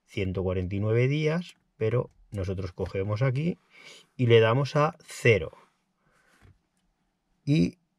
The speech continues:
fijaos, antes de darle al Do It,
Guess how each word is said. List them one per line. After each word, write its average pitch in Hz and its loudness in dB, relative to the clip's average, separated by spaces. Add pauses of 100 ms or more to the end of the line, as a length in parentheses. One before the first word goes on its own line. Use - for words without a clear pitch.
fijaos, 98 -2
antes 135 2
de 139 6
darle 113 2
al 98 0
Do 117 4
It, 139 -2